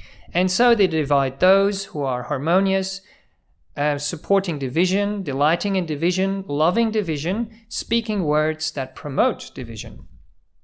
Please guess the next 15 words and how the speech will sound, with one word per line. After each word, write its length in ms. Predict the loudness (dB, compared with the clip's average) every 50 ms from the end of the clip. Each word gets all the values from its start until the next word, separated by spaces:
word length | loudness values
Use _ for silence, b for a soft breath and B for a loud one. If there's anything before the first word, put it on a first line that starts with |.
| _ -20 -16 -16 -14 -6 -2
They 120 | 0 0
speak 300 | 0 0 -4 -6 -8 -8 -4
harshly. 640 | 0 2 2 2 2 0 -4 -6 -6 -6 -8 -10 -16 b b b b b b b b b 0
They 80 | 0 2
use 400 | 2 2 2 2 2 2 0 -2
the 120 | -4 -4
kinds 340 | -4 -2 0 0 0 0 -2
of 100 | -4 -4
words 460 | 0 2 2 2 2 0 -2 -4 -6
that 160 | -6 -6 -6 -6
are 80 | -8
cruel, 560 | -8 -4 0 2 2 4 2 0 -2 -2 -4 -2
nasty, 640 | -2 0 0 0 -2 -4 -6 -6 -6 -6 -6 -6 -8 -10 -6 -2
hurtful, 580 | 0 0 0 -2 -6 -4 -2 -2 -2 -2 -4 -8
offensive, 600 | -8 -6 -4 -2 -2 -2 -4 -6 -6 -6 -8 -12